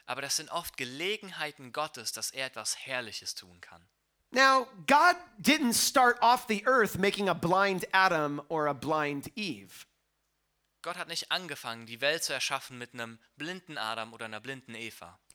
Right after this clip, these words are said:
Speaker 2: Adam and Eve weren't crippled or disabled.
Speaker 1: Adam und Eva hatten keinerlei Einschränkungen oder Behinderungen.
Speaker 2: And they were clearly able to have children.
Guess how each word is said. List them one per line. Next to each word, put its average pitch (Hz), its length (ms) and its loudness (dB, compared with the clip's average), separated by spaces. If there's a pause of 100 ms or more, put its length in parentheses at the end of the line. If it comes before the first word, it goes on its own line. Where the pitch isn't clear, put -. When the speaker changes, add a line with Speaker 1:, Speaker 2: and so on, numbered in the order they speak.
(280)
Speaker 2:
Adam 220 280 8
and 202 100 4
Eve 220 240 4
weren't 208 280 2
crippled 160 720 -2 (440)
or 185 200 2
disabled. 156 640 -2 (300)
Speaker 1:
Adam 151 240 0
und 147 120 -6
Eva 165 240 -6
hatten 131 220 -12
keinerlei 143 640 -4
Einschränkungen 139 760 -8
oder 113 160 -6
Behinderungen. 110 720 -12 (300)
Speaker 2:
And 196 240 4
they 202 120 6
were 190 120 4
clearly 196 680 0
able 185 280 2
to 185 100 -4
have 170 300 2
children. 117 600 -6